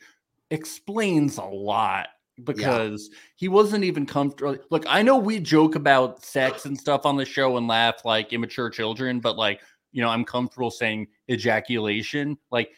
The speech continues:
Speaker 1: he couldn't even say ejaculate without being like,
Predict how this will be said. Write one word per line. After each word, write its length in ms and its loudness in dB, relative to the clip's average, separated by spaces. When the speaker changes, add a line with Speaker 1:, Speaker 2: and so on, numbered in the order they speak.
Speaker 1:
he 120 -6
couldn't 300 2
even 180 2
say 260 0
ejaculate 880 0
without 400 -2
being 240 -6
like, 180 -4